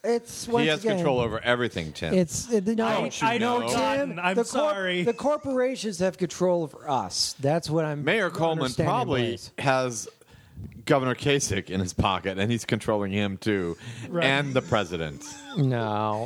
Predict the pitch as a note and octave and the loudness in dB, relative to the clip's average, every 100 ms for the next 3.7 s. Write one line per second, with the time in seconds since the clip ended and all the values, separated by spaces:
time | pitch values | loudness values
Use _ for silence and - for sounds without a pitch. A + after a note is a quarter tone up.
0 | - G#2 C4+ C4 C#4 A#3+ C#4+ D4 C#4 C#4 | -6 -4 0 2 2 0 2 0 0 -2
1 | C4 A3 B3+ A#3+ - B3 A#3+ A#3 A3+ G#3+ | -2 0 0 -2 -4 -4 -2 -2 -2 -2
2 | - B3 F3 C#3 C#3 C#3 D#3 C#3 E3+ D#3 | -6 -4 -2 -2 -4 -6 -8 -8 -6 -8
3 | B2+ - - _ - B2 A#2+ | -10 -14 -20 _ 2 2 2